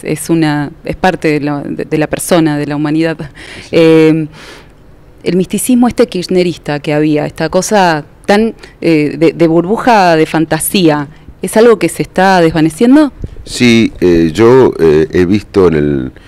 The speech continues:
Speaker 2: eh, cuando recorro eh, el conurbano bonaerense, las zonas vulnerables, donde había un voto asociado a, a este sector,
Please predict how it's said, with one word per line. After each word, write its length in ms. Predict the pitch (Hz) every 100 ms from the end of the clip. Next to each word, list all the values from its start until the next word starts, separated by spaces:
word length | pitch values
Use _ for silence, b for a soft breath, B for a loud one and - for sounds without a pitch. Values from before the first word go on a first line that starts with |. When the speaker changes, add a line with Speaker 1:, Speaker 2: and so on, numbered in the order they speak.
| B B B -
Speaker 2:
eh, 340 | 71 62 -
cuando 320 | - 62 64 67
recorro 840 | 69 80 85 80 87 82 76 - - -
eh, 340 | - - -
el 120 | - -
conurbano 440 | 60 64 78 80
bonaerense, 1000 | 71 69 80 98 92 85 - 80 78 76
las 160 | 65 -
zonas 220 | 69 69
vulnerables, 720 | 69 71 87 87 85 82 73
donde 280 | 69 65 67
había 180 | 80
un 140 | 76 71
voto 460 | 82 - 76 65 B B B B
asociado 880 | 65 - 76 - 90 85 78 71 69
a, 360 | 65 65 67 62 b b b b _ -
a 100 | -
este 180 | 78 82
sector, 580 | - 76 - 92 85